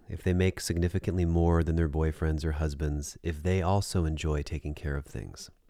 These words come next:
I shared earlier in another episode with you about a Belarusian ex-girlfriend who had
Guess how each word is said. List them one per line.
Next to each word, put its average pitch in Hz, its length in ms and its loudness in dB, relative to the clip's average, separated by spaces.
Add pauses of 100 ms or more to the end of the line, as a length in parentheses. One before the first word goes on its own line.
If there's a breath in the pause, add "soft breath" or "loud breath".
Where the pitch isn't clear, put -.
(260)
I - 60 -4
shared 87 380 2
earlier 92 440 6
in 85 120 0
another 80 280 0
episode 90 440 2
with 80 200 -2
you 80 160 2
about 76 240 0
a 78 60 0
Belarusian 80 580 0
ex-girlfriend 78 680 -2
who 82 100 2
had 76 380 0